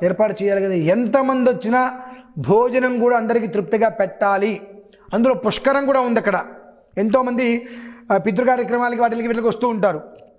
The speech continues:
భోజనం దొరక కూడా ఇబ్బంది పడుతుంటారు. వాళ్ళకి కూడా ఏ ఇబ్బంది లేకుండా అందరికీ కూడా కడుపు నిండా భోజనం కూడా ఏర్పాటు చేయాలన్న ఒక ఉద్దేశ్యంతో ఈ రెండు అక్కడ మహాక్షేత్రంలో ప్రారంభం చేయడం, స-, సంకల్పం చేయడం జరిగింది. కాబట్టి యావన్ మంది కూడా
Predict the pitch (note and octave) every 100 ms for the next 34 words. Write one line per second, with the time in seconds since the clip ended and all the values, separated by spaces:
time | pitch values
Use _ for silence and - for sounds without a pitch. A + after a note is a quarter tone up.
0 | F3 D3 A#3+ B3 B3+ A3+ - A3+ A3 G3+
1 | A3 G3+ F#3 F#3+ F3 E3+ E3+ F#3+ G#3+ G#3+
2 | F#3 G3+ G#3 F#3+ G3 G3 G3 F#3+ F#3+ F3+
3 | F#3+ F#3 F#3 G3+ F#3 F#3+ G3 - - -
4 | - F3+ G3 G#3 F#3+ D3+ G#3 A3 G#3+ G3+
5 | G#3+ F#3+ F#3 F#3+ G3 F#3+ F3 F#3 F#3+ F3+
6 | F3+ D#3+ D#3+ D3+ G3 F#3+ F#3 E3+ G3 D#3+
7 | C#3 E3+ G3 A3+ G#3+ F#3 E3+ D#3 F#3+ -
8 | - F#3+ F#3 G3+ G#3+ D#3+ - - - -
9 | - E3 F3 G3 F#3 F3+ F3 D3+ D#3+ D#3
10 | D#3 D3 F3+ F#3+ A3+ G#3 F#3+ F#3 F#3 F3+
11 | F3+ F#3 F3+ F3+ F3+ F#3+ E3+ F3+ G3+ G3+
12 | G3 F#3 F3 G#3